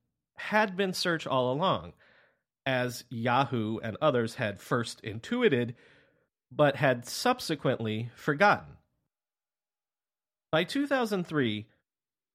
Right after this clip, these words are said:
Google was a company obsessed with one thing, keeping all of this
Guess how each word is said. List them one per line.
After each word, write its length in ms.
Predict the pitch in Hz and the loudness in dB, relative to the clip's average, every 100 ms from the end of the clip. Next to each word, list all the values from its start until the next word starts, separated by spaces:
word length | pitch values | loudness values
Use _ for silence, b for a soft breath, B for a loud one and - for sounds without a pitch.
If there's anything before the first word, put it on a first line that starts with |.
| 110 | -4
Google 320 | 165 233 269 | -2 -2 -2
was 180 | 247 196 | -2 -2
a 60 | |
company 500 | 160 175 160 147 127 | -2 -2 0 0 -2
obsessed 560 | 120 120 - 117 - - | -4 -4 -4 -4 -4 -8
with 200 | 113 110 | -8 -6
one 420 | 107 123 151 156 | -4 0 2 0
thing, 300 | 151 117 90 - _ _ _ _ _ _ _ _ _ _ | -2 -6 -6 -14 _ _ _ _ _ _ _ _ _ _
keeping 520 | 143 135 135 113 113 120 _ _ | -4 0 -2 -2 -8 -14 _ _
all 280 | 160 214 185 | 6 6 4
of 140 | 120 | 0
this 440 | 101 101 - - | -4 -6 -10 -16